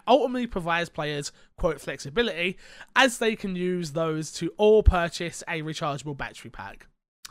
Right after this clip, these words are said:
Those in the double A, uh, camp generally favour the option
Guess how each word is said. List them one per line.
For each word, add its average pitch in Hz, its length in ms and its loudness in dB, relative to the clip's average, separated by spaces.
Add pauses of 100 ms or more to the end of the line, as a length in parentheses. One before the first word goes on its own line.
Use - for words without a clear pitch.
(1160)
Those 285 380 8
in 269 80 0
the 240 80 -2
double 214 300 2
A, 180 400 0
uh, 165 260 -2
camp 170 380 -8
generally 214 320 -2
favour 180 340 0
the 165 120 -4
option 160 520 -6